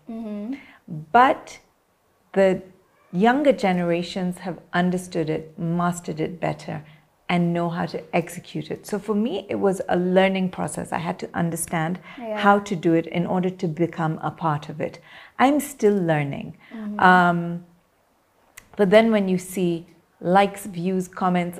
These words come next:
Speaker 2: all this sort of affect you,
Speaker 1: Yeah.
Speaker 2: I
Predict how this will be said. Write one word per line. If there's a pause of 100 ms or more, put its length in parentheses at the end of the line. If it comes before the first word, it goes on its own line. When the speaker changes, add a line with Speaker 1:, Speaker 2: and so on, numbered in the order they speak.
(100)
Speaker 2:
all
this (640)
sort
of (100)
affect
you, (140)
Speaker 1:
Yeah. (680)
Speaker 2:
I